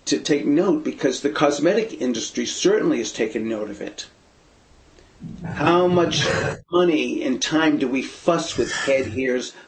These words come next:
body hairs, nails, teeth, and skin? It's a multi-billion dollar industry.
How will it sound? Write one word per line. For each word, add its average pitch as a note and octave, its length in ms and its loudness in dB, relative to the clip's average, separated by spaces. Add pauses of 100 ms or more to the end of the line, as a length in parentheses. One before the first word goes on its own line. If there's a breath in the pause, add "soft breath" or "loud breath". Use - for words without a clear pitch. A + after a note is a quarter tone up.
(120 loud breath)
body B2 380 2
hairs, A2 460 0 (200 loud breath)
nails, A#2 560 -4 (160)
teeth, - 280 -6
and G#2 100 -6
skin? B2 380 0
It's - 160 -6
a G2+ 100 -4
multi-billion D#3 1700 2
dollar A#2 440 2 (380 loud breath)
industry. A#2+ 840 -4